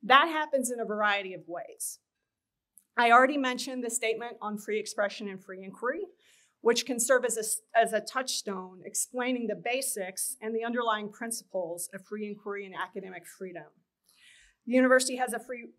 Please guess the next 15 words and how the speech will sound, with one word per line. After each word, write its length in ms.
speech 380
website, 600
which 160
is 120
what 140
you're 140
looking 320
at 180
here, 580
which 200
includes 540
the 100
free 180
speech 340
statement, 520